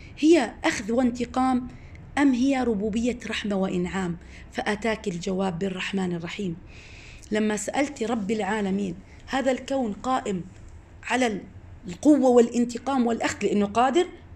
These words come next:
كما يفعل بعض الناس لما يقدر، أم هي قائمة على الرحمة والإنعام؟" يأتيك الجواب بالرحمن الرحيم. يقال لك: "أساس الكون قائم على الرحمة، فهو سبحانه ذو الرحمة الواسعة الواصلة".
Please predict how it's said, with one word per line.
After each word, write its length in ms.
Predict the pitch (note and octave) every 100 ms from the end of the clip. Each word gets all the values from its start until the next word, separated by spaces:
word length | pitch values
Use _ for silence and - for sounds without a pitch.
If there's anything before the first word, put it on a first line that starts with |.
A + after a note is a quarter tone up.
| -
كما 220 | - A3+
يفعل 340 | B3 C4+ A3 A3+
بعض 220 | G#3 G3+
الناس 320 | G3+ A#3 -
لما 180 | G#3 G3+
يقدر، 340 | A#3 A3+ C#4+ C#4+ - - - -
أم 120 | C#4+
هي 180 | C4+ B3
قائمة 480 | A#3+ B3 B3 A#3
على 160 | G#3+ G#3+
الرحمة 320 | G#3 A3+ A3
والإنعام؟" 520 | G3+ G3 G3+ F#3+ G3 F#3+ - - -
يأتيك 420 | A3 - C4+ C4
الجواب 600 | A#3+ F#3+ G#3+ G#3+ G#3+ F#3+ - - - - - - -
بالرحمن 560 | G#3+ G#3+ G3+ - G#3+ F#3+
الرحيم. 480 | E3+ F3+ G#3+ F3+ E3+ - - - G3
يقال 400 | G3+ G3+ G#3+ G#3
لك: 400 | G#3+ - G3 - - - - -
"أساس 360 | G3 B3+ B3+ A#3
الكون 520 | G3+ - A3 G#3+ G3+ - - - -
قائم 320 | - A3 G#3+ G#3
على 180 | F#3+
الرحمة، 460 | F#3 F#3 G#3 G3 E3+
فهو 220 | G3+ G#3
سبحانه 480 | G3+ F#3+ - A#3 G#3+
ذو 140 | F#3
الرحمة 320 | G3 G#3 G#3+ G3
الواسعة 720 | F#3+ G3 F#3+ - F3+ E3+ -
الواصلة". 580 | F3+ F#3 F#3+ F#3 E3+